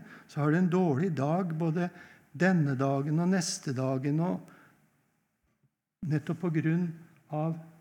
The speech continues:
sånne ting. Det har noe med tankelivet og, ehm, eh,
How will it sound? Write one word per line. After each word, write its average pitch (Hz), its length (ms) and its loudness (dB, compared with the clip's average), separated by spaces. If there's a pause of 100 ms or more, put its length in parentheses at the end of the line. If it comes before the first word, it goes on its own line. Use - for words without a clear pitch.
(140)
sånne 139 400 -4
ting. 127 240 -4 (2250)
Det 151 80 -4
har 170 160 -2
noe 180 160 0
med 165 240 -2
tankelivet 147 1040 -6
og, 151 220 -6 (680)
ehm, 151 640 0 (1300)
eh, 139 480 0